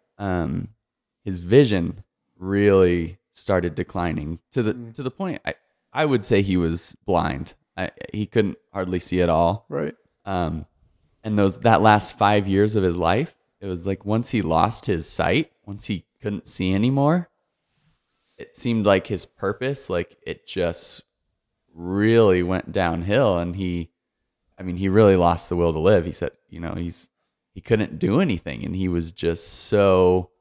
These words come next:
Speaker 1: defeated. Um, and so, so yeah, that just made me think of, you know, oh, that kinda relates to, like, oh, if we lose vision of what it's like to be made in God's image,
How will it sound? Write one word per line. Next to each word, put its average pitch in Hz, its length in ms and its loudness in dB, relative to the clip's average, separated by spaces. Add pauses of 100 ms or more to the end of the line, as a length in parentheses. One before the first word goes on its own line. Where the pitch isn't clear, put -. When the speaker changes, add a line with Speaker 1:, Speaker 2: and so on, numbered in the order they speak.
(540)
Speaker 1:
defeated. 95 760 0 (200)
Um, 85 460 -4 (460)
and 107 140 -10
so, 110 360 4 (180)
so - 120 -8
yeah, 143 200 4
that 113 160 4
just 131 180 -6
made 107 200 0
me 101 140 0
think 104 320 -6
of, 90 300 0 (640)
you 123 80 -14
know, 110 100 -2
oh, 208 140 0
that 185 180 0
kinda 220 200 -2
relates 101 460 2
to, - 100 -4
like, 87 420 0 (640)
oh, 135 60 -8
if 110 100 -8
we 113 100 2
lose 147 300 4
vision 107 720 4
of 87 520 0 (140)
what 98 160 -2
it's - 180 -6
like 92 280 2
to - 100 -16
be 98 120 -2
made 90 220 0
in 87 100 -4
God's 85 260 -2
image, 139 480 0